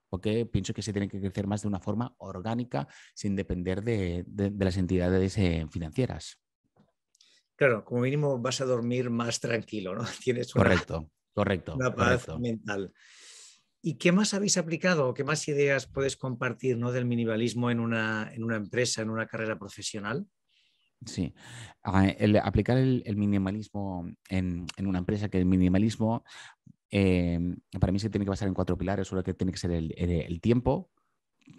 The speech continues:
Speaker 1: tienes que tener más tiempo para ti, el espacio, el espacio incluso físico, ¿no? Eh, no, eh, si tienes la mesa llena de cosas, es más difícil centrarse,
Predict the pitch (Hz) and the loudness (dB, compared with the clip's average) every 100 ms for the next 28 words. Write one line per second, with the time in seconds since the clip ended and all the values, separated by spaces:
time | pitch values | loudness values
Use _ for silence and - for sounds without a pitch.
0 | - 101 101 98 95 90 92 98 87 87 | -2 -2 0 -2 -2 -2 -2 -2 -2 -4
1 | 90 123 127 - - - - 98 87 107 | -2 -2 -2 -6 -20 -12 -6 -4 -4 -6
2 | 107 113 123 92 95 98 92 92 95 92 | -2 0 0 -2 -2 -2 -2 -2 -4 -2
3 | 127 123 131 - 131 127 127 113 95 92 | 0 0 -2 -6 -10 -6 -6 -4 -2 0
4 | 101 95 113 110 - - - _ - - | -2 -2 -2 -2 -8 -20 -20 _ -20 -20
5 | - 110 101 98 95 85 - _ - _ | -6 -2 0 0 0 -4 -12 _ -20 _
6 | _ _ _ 107 117 131 127 123 104 104 | _ _ _ -2 2 2 2 0 0 0
7 | 117 113 101 110 107 107 110 117 110 104 | -2 0 0 4 4 4 2 2 0 2
8 | 113 113 104 110 113 104 92 107 107 - | 2 2 0 2 0 0 0 2 0 -2
9 | 113 | -6